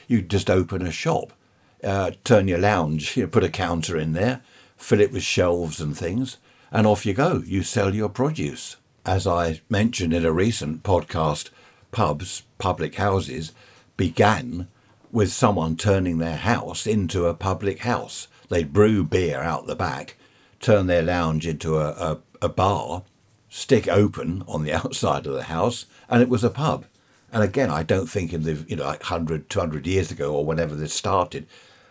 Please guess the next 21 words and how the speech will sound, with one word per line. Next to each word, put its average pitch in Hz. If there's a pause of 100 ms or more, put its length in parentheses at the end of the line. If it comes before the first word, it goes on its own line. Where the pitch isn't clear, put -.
(140)
I 101
don't 104
think 92
you 85
needed 80
planning. 80
I 85
mean, 80
today 80
you 65
need 73
planning 80
permission 80
to 82 (240)
hang 90
your 87
washing 85
out. 64 (320)
Actually, 107
that's 104
true. 123